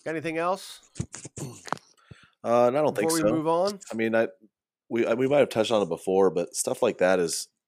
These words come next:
Speaker 2: people, I don't know, maybe not so much anymore, but a lot of kids used to turn their nose up to, to playing for, like, a Crossroads or an N A I A school, and that's, it's pretty tough competition. I mean, if you don't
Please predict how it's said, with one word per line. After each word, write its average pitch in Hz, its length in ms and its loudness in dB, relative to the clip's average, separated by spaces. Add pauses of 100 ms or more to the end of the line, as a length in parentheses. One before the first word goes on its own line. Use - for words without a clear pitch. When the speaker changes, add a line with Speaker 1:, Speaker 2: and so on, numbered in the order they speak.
(280)
Speaker 2:
people, 104 560 -2 (520)
I - 40 -10
don't 104 160 0
know, 101 300 2 (600)
maybe 110 240 -2
not 104 220 0
so 113 100 -6
much 104 220 -2
anymore, 92 340 2
but 95 80 0
a 92 40 2
lot 95 180 0
of 92 120 -6
kids 90 280 -4
used 87 140 -10
to - 60 -14
turn 101 220 -8
their 90 100 -4
nose 87 300 -2
up 85 280 -2
to, 80 240 -6 (480)
to - 80 -14
playing 92 340 0
for, 90 160 0
like, 82 160 0
a 85 60 -8
Crossroads 82 640 0
or 85 80 -4
an 80 60 -6
N 80 220 -2
A - 0 -
I 80 220 -2
A 82 100 0
school, 80 500 -2
and 78 140 -12 (600)
that's, - 600 -4 (560)
it's 98 200 -8
pretty 196 240 -2
tough 175 220 4
competition. 165 680 0
I 92 60 -4
mean, 98 360 -6 (100)
if 104 220 -12
you 123 60 -2
don't 147 220 -2